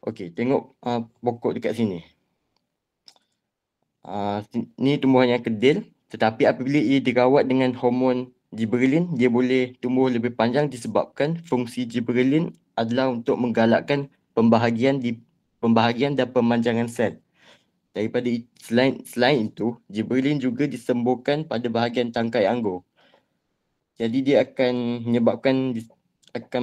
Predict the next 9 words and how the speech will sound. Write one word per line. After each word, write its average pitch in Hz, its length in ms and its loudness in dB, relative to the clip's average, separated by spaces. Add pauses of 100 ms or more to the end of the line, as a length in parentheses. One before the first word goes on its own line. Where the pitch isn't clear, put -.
(100)
menyebabkan 123 720 0
tangkai 123 320 0
anggur 131 240 2
ni 143 160 0
memanjang 120 640 0 (240)
berbanding 110 440 0
yang 113 80 -2
sebelah 113 280 0
ni. 165 80 -8